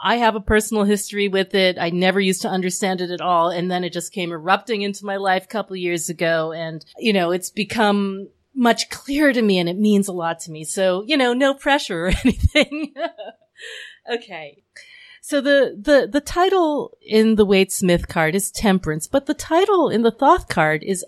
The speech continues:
Art. And we'll be talking much, much more about that because it's not art like you go to the museum. It's the great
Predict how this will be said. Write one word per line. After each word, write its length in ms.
Art. 420
And 380
we'll 140
be 160
talking 560
much, 360
much 280
more 180
about 320
that 220
because 440
it's 220
not 280
art 220
like 220
you 80
go 180
to 80
the 80
museum. 640
It's 300
the 500
great 360